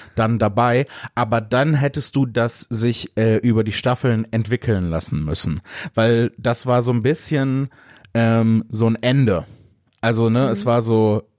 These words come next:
Speaker 1: äh, Comedy mit Carsten, wir versuchen ihn zum Lachen zu bringen, der lacht nicht und deswegen geht das jetzt immer, immer weiter.
Speaker 2: Genau, ja.
Speaker 1: Und das ist dann der Punkt, wo so ein Metanarrativ oder s-, nicht so ein Metanarrativ, aber wo dann ein,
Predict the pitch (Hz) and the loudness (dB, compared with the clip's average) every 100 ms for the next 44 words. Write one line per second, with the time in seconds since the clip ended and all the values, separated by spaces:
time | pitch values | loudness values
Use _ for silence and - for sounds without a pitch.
0 | _ 117 76 73 98 135 127 120 110 120 | _ -6 -4 -4 -2 0 0 0 0 0
1 | 131 - 127 117 113 117 117 - 113 123 | 0 -2 -2 -2 0 0 0 0 -2 -2
2 | 110 110 107 104 110 - 107 92 92 92 | -2 0 2 2 0 -4 -8 -6 -4 -4
3 | - 92 98 - - - 101 110 98 107 | -2 -2 -2 -4 -8 -4 0 0 0 0
4 | 101 95 95 - 453 427 339 196 180 269 | 2 2 2 2 0 2 0 0 -4 0
5 | 247 - 139 147 170 160 139 127 - 135 | 0 2 0 -2 -2 -2 0 -2 0 -2
6 | 139 - 123 110 117 120 117 113 - - | -2 0 0 2 2 2 2 0 -6 -20
7 | - _ - 123 147 143 143 123 113 110 | -20 _ -6 -2 -2 0 0 0 0 0
8 | - 113 107 110 107 101 92 117 143 131 | 0 -2 0 0 0 0 -2 -2 -2 0
9 | 123 127 160 143 123 120 135 113 117 113 | 0 0 0 -2 -2 -2 -2 0 0 2
10 | 120 117 123 - 110 113 113 110 | 2 2 0 -2 0 2 2 2